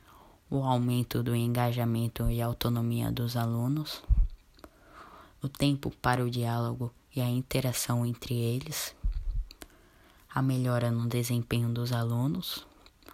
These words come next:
o aprendizado no tempo do aluno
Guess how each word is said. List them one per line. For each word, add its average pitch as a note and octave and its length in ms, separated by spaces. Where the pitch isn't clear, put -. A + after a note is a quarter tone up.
o B2 40
aprendizado A#2+ 800
no A#2 140
tempo A#2 360
do A#2+ 140
aluno B2 560